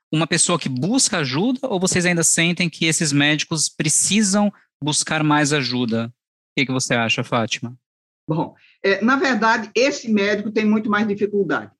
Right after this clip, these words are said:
Speaker 2: Nos Estados Unidos, mas no Brasil também, esse médico, especialmente o médico homem, mas eu não di-, eu diria também que a médica mulher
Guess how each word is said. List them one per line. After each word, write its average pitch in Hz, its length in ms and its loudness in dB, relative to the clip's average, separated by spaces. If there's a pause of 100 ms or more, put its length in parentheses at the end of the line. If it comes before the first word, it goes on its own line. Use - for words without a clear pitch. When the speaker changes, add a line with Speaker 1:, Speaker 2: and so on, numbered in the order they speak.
(140)
Speaker 2:
Nos 208 220 0
Estados 185 340 -2
Unidos, 185 300 0
mas 196 140 2
no 233 140 4
Brasil 208 540 0
também, 170 560 0
esse 233 280 2
médico, 170 460 -2
especialmente 214 680 -2
o 202 60 -2
médico 180 400 0
homem, 170 400 0 (240)
mas 254 140 0
eu 285 140 4
não 302 200 4
di-, 262 280 2
eu 220 100 4
diria 254 320 0
também 247 240 -2
que 240 100 -4
a 233 60 2
médica 220 420 0
mulher 185 460 2